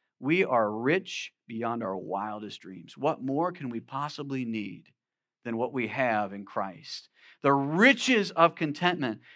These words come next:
Notice verse seven, the reality of contentment. He says, "We brought nothing into this world. It is certain we can carry nothing out." He e-,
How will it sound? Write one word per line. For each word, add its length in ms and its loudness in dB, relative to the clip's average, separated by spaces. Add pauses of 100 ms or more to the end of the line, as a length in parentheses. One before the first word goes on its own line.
Notice 260 8
verse 240 6
seven, 280 6
the 100 8
reality 880 8
of 160 6
contentment. 640 0 (1200)
He 140 2
says, 420 10 (160)
"We 80 10
brought 300 8
nothing 340 8
into 140 6
this 200 6
world. 360 10
It 120 6
is 160 4
certain 380 2
we 120 6
can 160 0
carry 280 8
nothing 400 6
out." 240 10 (200)
He 180 0 (100)
e-, 180 6